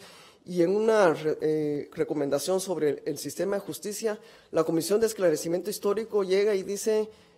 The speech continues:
"El organismo judicial, el Poder Judicial, fue responsable por acción o por omisión de las acciones de violaciones a los derechos humanos". Aún así, las víctimas, vamos siempre en esa búsqueda, porque es una búsqueda natural.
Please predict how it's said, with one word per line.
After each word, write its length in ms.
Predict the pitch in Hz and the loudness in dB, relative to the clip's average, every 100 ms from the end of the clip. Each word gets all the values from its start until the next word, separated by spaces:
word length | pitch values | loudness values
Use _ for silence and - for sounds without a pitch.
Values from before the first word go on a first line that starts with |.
| _ - | _ -4
"El 320 | 160 156 156 | -2 2 4
organismo 460 | 147 151 180 202 | 4 4 4 2
judicial, 680 | 190 156 143 - 208 254 254 - - | 0 -4 -4 0 2 2 -2 -12 -12
el 100 | 151 | -4
Poder 240 | 151 165 | -4 -4
Judicial, 520 | 175 165 160 214 240 - | -4 -6 -4 -4 -6 -4
fue 360 | 185 196 208 202 - | 2 4 2 -4 -18
responsable 920 | - 180 170 165 156 151 233 240 247 247 | 0 2 2 2 2 4 2 4 4 2
por 240 | - 160 | 4 4
acción 540 | 139 - 220 233 180 - | 4 0 4 4 4 0
o 160 | 165 160 | -2 0
por 160 | 156 | 2
omisión 580 | 147 135 139 226 247 302 - - _ _ _ _ _ | 2 2 -2 4 4 4 -6 -20 _ _ _ _ _
de 120 | 165 | 0
las 180 | 151 135 | 0 0
acciones 340 | - 165 175 185 | -6 -6 -4 -4
de 80 | |
violaciones 460 | 160 135 135 160 165 | -2 -4 -2 -4 -2
a 80 | 143 | -6
los 160 | 131 | -6
derechos 420 | 131 135 - 135 131 | -8 -10 -10 -14 -16
humanos". 460 | 113 - - - _ _ _ _ _ - - - | -16 -20 -20 -20 _ _ _ _ _ -20 -10 4
Aún 300 | 190 240 262 | 8 10 8
así, 480 | 233 262 277 254 - | 6 2 0 -2 0
las 160 | 170 165 | 2 2
víctimas, 680 | 185 208 208 190 - - - - - | 0 -2 2 2 0 -8 -14 -18 2
vamos 340 | 185 214 220 | 4 6 4
siempre 340 | 220 214 214 196 | 4 2 2 0
en 80 | |
esa 220 | 190 202 202 | 0 -2 -2
búsqueda, 640 | 202 - 202 185 147 - | -4 -4 0 2 0 -4
porque 220 | - - | -14 -12
es 120 | 160 180 | -8 -4
una 420 | 180 175 165 143 | -2 -2 -2 -2
búsqueda 460 | 156 170 180 160 | -4 0 4 4
natural. 560 | 135 127 131 156 196 | 4 0 -2 0 0